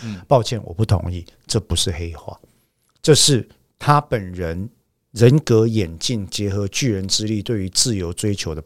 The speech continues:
Speaker 2: 必然。所以他那时候跟阿尔敏跟米卡莎讲了嘛，他首先就对米卡莎发难，对不对？因为他们两个就跟他讲说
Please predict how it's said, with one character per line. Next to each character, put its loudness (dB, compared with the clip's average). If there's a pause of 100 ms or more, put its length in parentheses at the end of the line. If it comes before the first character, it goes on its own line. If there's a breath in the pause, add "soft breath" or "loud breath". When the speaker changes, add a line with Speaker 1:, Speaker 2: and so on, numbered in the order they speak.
Speaker 2:
必 2
然。 -6 (520 loud breath)
所 4
以 6
他 6
那 2
时 0
候 4
跟 -2
阿 -2
尔 -2
敏 -8
跟 0 (100)
米 -4
卡 0
莎 2
讲 -4
了 -10
嘛， -12 (320 soft breath)
他 6
首 -2
先 -4
就 0
对 2
米 -2
卡 -2
莎 -2
发 -4
难， -8
对 -4
不 -4
对？ 0
因 2
为 4
他 6
们 2
两 -2
个 -4
就 -6
跟 -2
他 0
讲 2
说 4